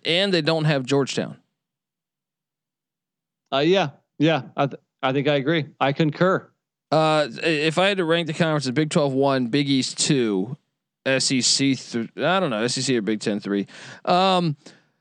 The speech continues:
Speaker 1: okay, let's hop on over to the Big East and talk about them. Uh, biggest surprise team, is it Providence being nine and one, or is it DePaul
Speaker 2: <laughs>
Speaker 1: being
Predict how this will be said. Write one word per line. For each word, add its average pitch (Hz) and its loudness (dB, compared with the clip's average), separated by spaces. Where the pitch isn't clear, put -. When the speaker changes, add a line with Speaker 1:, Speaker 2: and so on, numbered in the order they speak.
Speaker 1:
okay, 165 2
let's 170 2
hop 190 2
on 190 4
over 185 2
to 202 2
the 170 2
Big 165 0
East 160 -2
and 151 2
talk 160 2
about 131 0
them. 127 0
Uh, 131 2
biggest 165 0
surprise 165 0
team, 165 0
is 202 2
it 285 0
Providence 294 2
being 247 2
nine 226 2
and 214 2
one, 240 2
or 214 2
is 208 2
it 190 0
DePaul 208 4
Speaker 2:
<laughs> - 0
Speaker 1:
being 175 0